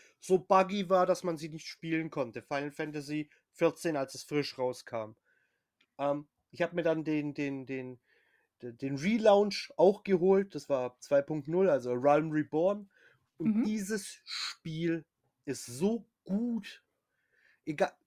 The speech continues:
Speaker 1: egal, alles, was du gerade gesagt hast. Wenn du, wenn du irgendwas erreichen willst, kannst du's einfach über Zeit machen, kein Cash.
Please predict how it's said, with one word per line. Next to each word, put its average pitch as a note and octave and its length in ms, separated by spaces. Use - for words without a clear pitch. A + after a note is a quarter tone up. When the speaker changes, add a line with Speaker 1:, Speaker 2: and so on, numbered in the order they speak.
Speaker 1:
egal, G3+ 260
alles, B3+ 240
was A#3 140
du G3+ 100
gerade F#3+ 240
gesagt F3 460
hast. D3+ 200
Wenn F#3 200
du, G3+ 240
wenn F#3+ 160
du G3 220
irgendwas A3 420
erreichen G3 540
willst, D#3 460
kannst E3+ 200
du's E3+ 120
einfach F3 240
über F3 260
Zeit D3+ 380
machen, A2+ 320
kein D3 280
Cash. - 480